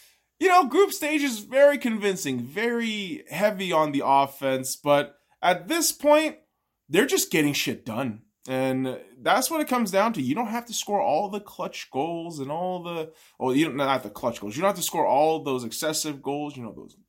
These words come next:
three, four nil matches, but it helps to get those clutch wins, those clutch moment goals, you know, two one, one nil victories. I think Italy has the stuff. They have the fucking character to get shit done right now.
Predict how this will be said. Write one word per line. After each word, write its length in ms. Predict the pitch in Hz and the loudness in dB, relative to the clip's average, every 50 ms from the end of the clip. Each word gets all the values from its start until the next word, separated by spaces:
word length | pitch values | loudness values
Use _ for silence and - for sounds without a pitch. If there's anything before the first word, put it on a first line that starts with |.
| _ _ _ | _ _ _
three, 400 | - 131 143 139 143 139 135 139 | -12 -10 -8 -8 -8 -8 -10 -12
four 380 | 139 139 _ - 135 135 135 135 | -14 -16 _ -10 -10 -8 -8 -8
nil 280 | 135 135 139 135 135 | -10 -10 -8 -8 -8
matches, 560 | 123 120 123 123 127 139 139 - 143 139 135 123 | -8 -6 -6 -6 -6 -8 -8 -8 -8 -6 -4 0
but 320 | 123 131 131 127 127 - _ _ _ _ _ _ _ _ _ _ _ _ _ _ - | 2 2 2 2 0 -6 _ _ _ _ _ _ _ _ _ _ _ _ _ _ 2
it 180 | 170 190 202 196 | 4 6 6 6
helps 400 | 180 175 185 196 214 185 - - | 6 8 6 6 6 4 -2 -8
to 80 | 202 | -8
get 300 | 165 135 151 147 147 - | -4 -2 0 -2 0 -2
those 180 | 147 139 131 - | -2 -2 -2 -4
clutch 420 | - - - 131 117 117 - - | -6 -8 -6 -6 -6 -6 -8 -14
wins, 320 | 120 107 101 92 80 69 101 | -14 -14 -14 -14 -14 -14 -12
those 220 | 113 110 101 - | -12 -12 -12 -12
clutch 380 | - - - 135 127 120 - - | -14 -12 -10 -8 -8 -8 -8 -8
moment 480 | 113 113 113 113 110 113 104 - - | -6 -4 -2 -2 -2 -4 -4 -6 -8
goals, 480 | 117 110 107 107 107 107 104 104 104 117 | -8 -6 -6 -6 -6 -6 -8 -8 -8 -8
you 80 | 104 98 | -8 -8
know, 140 | 95 98 95 - | -8 -10 -10 -12
two 300 | - - - 139 127 123 | -10 -4 -2 0 0 0
one, 460 | 117 113 110 113 113 110 110 101 98 | 0 0 0 0 0 0 -2 -4 -4
one 260 | 104 110 110 110 104 | -4 -2 -2 -2 -2
nil 200 | 107 107 104 101 | -4 -4 -6 -6
victories. 800 | 95 101 107 104 - - 104 107 104 104 104 101 101 104 - - _ _ _ _ _ _ _ _ _ _ _ _ _ _ _ _ _ _ _ _ _ _ _ - | -6 -6 -8 -8 -8 -8 -8 -6 -4 -2 0 0 -2 -2 -6 -12 _ _ _ _ _ _ _ _ _ _ _ _ _ _ _ _ _ _ _ _ _ _ _ -10
I 100 | - 113 | -8 -8
think 240 | 110 - 147 143 - - | -6 -4 -4 -4 -4 -2
Italy 320 | 127 123 123 120 113 110 110 | -4 -2 -2 -2 -2 -2 -4
has 300 | 113 107 113 113 - - | -4 -4 -4 -6 -6 -8
the 60 | 101 | -10
stuff. 400 | - - - - 135 120 110 - | -10 -10 -8 -8 -8 -8 -8 -10
They 120 | 98 98 | -10 -10
have 340 | 92 95 110 104 107 107 110 | -10 -8 -8 -6 -6 -8 -10
the 80 | 107 95 | -14 -16
fucking 400 | - - 98 101 101 - 104 98 | -12 -12 -12 -12 -10 -12 -12 -12
character 400 | - 110 107 107 107 107 - 92 | -10 -10 -10 -10 -10 -12 -14 -14
to 120 | 90 92 | -14 -12
get 200 | 87 98 98 92 | -10 -10 -12 -12
shit 300 | - - 101 95 - - | -12 -12 -12 -12 -10 -10
done 240 | 104 101 131 131 101 | -8 -8 -8 -8 -8
right 200 | 73 71 - - | -12 -12 -14 -14
now. 220 | 65 58 53 - | -14 -14 -14 -16